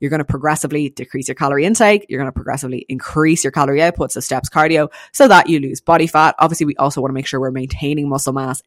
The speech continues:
as much as possible. So we're gonna be prioritizing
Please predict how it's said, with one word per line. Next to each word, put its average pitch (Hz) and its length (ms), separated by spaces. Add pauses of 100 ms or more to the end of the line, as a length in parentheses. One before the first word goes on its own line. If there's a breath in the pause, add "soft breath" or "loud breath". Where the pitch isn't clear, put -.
as 131 240
much 165 340
as 170 80
possible. 147 520 (800)
So 196 120
we're 185 100
gonna 180 140
be 165 80
prioritizing 151 680